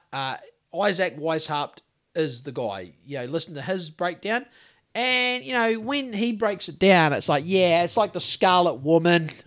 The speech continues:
of Babylon. She's pregnant when she did the show. And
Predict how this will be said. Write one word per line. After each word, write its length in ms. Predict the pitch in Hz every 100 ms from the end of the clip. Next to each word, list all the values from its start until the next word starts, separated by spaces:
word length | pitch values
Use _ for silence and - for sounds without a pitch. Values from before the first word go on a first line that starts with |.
| _
of 180 | 151 131
Babylon. 720 | 160 160 160 160 165 160 156 - _ _ _ _
She's 360 | - 233 170
pregnant 560 | 139 - 185 170 165 165 -
when 120 | 139
she 120 | 139
did 180 | 143 147
the 60 | 123
show. 560 | - 156 147 143 147 143 _ - - _
And 360 | - 180 180